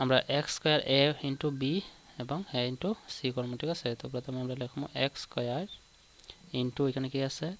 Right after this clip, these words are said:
থ্রি এক্স স্কয়ার ওয়াই। এটার আগে প্লাস আছে, এটার আগে প্লাস আছে, তো প্লাসে প্লাসে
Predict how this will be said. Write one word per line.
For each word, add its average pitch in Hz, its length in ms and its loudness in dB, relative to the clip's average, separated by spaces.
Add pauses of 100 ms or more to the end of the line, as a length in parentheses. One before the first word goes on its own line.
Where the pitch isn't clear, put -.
(160)
থ্রি 135 200 0 (800)
এক্স - 140 -4 (100)
স্কয়ার 135 340 0 (320)
ওয়াই। 131 180 2 (320)
এটার 135 200 4
আগে 139 180 2
প্লাস 143 260 6
আছে, - 160 -6
এটার 131 200 -2
আগে 131 200 -2
প্লাস 131 240 2
আছে, 147 200 -6
তো - 120 -6
প্লাসে 123 280 -2
প্লাসে 131 200 -4